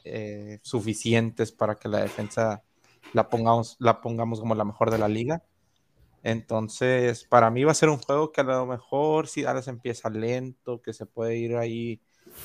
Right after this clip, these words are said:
ahí parejo, pero al final creo que, creo que Dallas, eh, va a ganar. Porque otra cosa, la ofensiva de Carolina se está yendo muy bien.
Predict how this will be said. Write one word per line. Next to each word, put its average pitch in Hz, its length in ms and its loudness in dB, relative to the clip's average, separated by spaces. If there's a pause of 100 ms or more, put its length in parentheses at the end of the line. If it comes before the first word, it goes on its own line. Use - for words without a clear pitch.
(140)
ahí 120 220 -2
parejo, 131 560 4
pero 135 160 2
al 120 100 0
final 117 380 -4
creo - 200 -12
que, 117 480 -2 (100)
creo - 160 -10
que 123 140 2
Dallas, 117 400 2 (280)
eh, 110 500 -8 (120)
va 117 120 4
a 117 40 2
ganar. 117 380 0 (600)
Porque 147 280 2
otra 143 200 -4
cosa, 135 420 -4 (300)
la 139 120 2
ofensiva 139 440 0
de 139 300 -4
Carolina 131 440 0
se 127 80 -12
está 123 180 -4
yendo 120 260 -2
muy 117 300 -6
bien. 107 300 -8